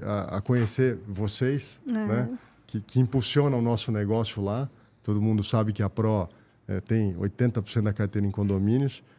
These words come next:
Speaker 1: É, foram principalmente esses últimos três anos que eu tive na Lelo, na administradora, que foi na operação, né? Então, antes era comercial, depois operação, e na operação que a gente passa a conhecer de
Speaker 2: De
Speaker 1: verdade
Speaker 2: verdade. As entranhas,
Speaker 1: a-,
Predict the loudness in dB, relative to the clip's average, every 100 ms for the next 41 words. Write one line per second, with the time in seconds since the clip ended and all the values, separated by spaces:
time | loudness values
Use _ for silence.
0 | _ _ -2 0 0 -4 -10 -6 2 4
1 | 4 2 2 4 4 4 4 4 0 0
2 | 0 0 2 -2 0 2 4 4 4 4
3 | 2 -2 -18 _ _ _ _ 0 2 2
4 | 2 2 -4 -4 0 2 2 2 0 0
5 | 2 0 0 -2 0 0 0 -2 -12 _
6 | _ -6 -4 2 4 4 2 2 2 0
7 | -2 -4 -6 -18 _ -4 -4 -2 -2 -2
8 | -4 -10 -20 _ -2 -2 0 0 0 2
9 | 2 2 2 0 2 0 0 2 2 2
10 | 0 0 2 2 2 4 4 4 4 2
11 | 2 2 0 0 0 0 0 2 2 2
12 | 0 0 -2 -12 _ _ -2 4 6 6
13 | 4 4 4 0 -6 -8 -8 -2 0 0
14 | 0 0 0 -2